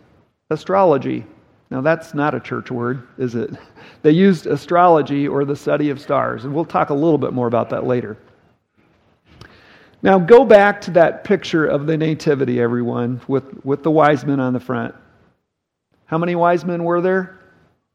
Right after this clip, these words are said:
You dare to hold up your fingers? Okay. Okay. There were probably actually more like twelve or fourteen. I,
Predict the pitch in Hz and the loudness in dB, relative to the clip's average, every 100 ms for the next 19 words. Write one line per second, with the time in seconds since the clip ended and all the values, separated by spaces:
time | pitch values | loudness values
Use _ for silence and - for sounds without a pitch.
0 | _ _ _ _ _ _ 127 131 135 131 | _ _ _ _ _ _ -8 -2 -2 0
1 | 135 143 139 127 147 151 156 147 - _ | 0 0 -2 -4 -4 -4 -6 -8 -18 _
2 | _ _ _ _ _ _ _ _ - 135 | _ _ _ _ _ _ _ _ -8 -6
3 | 120 - - _ _ _ _ _ _ _ | -6 -10 -20 _ _ _ _ _ _ _
4 | _ - 139 147 139 135 - - - _ | _ -8 -4 -2 -2 -4 -16 -20 -20 _
5 | _ _ _ _ _ _ _ _ - _ | _ _ _ _ _ _ _ _ -20 _
6 | _ _ _ _ - 202 220 220 254 254 | _ _ _ _ 0 4 4 6 4 6
7 | 196 185 190 185 180 170 165 151 - 165 | 6 6 2 0 0 0 0 0 0 0
8 | 156 151 160 151 - 147 123 131 _ _ | 0 -2 -4 -4 -4 -6 -6 -10 _ _
9 | _ _ _ _ _ _ _ _ _ _ | _ _ _ _ _ _ _ _ _ _
10 | _ - - | _ -12 -8